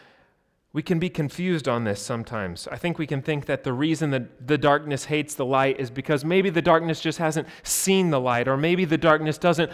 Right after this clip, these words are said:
know the light yet. But we see that the reason the darkness hates the light is precisely because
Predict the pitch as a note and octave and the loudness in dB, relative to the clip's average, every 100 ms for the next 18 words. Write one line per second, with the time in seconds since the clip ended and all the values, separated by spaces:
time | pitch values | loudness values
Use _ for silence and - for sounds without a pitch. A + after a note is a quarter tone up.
0 | - C#3 D3+ F3 F#3 E3+ D3 C#3 C#3 C3+ | -6 0 4 8 8 8 6 4 4 6
1 | C3 B2+ C3 A#2+ F2+ - - _ _ _ | 4 2 -2 -2 -4 -14 -20 _ _ _
2 | _ - D3 D3+ D3+ C#3 - G#3 G3+ F3+ | _ -4 -4 -2 -2 -4 -4 -2 0 0
3 | D#3+ C#3+ - _ D3 C#3+ D3 B2+ D3+ G3 | -2 -6 -14 _ -4 -2 -2 -2 0 0
4 | F3 C#3 C#3 C3+ B2 D3+ D#3 F3 E3 C#3 | -2 -2 -2 -2 -2 4 4 4 0 -4
5 | - - E3+ G#3 - C3+ A#2+ A2 A2 A#2 | -4 -4 -4 -4 -4 -2 0 0 -2 -6
6 | - _ _ _ C3 - - - B2+ - | -12 _ _ _ -10 -10 -12 -10 -8 -6
7 | D3 C#3+ - C#3 A#2+ B2 - C3 A2+ G2+ | -2 -2 -4 -8 -6 -8 -8 -6 -4 -4
8 | F#2 - | -8 -12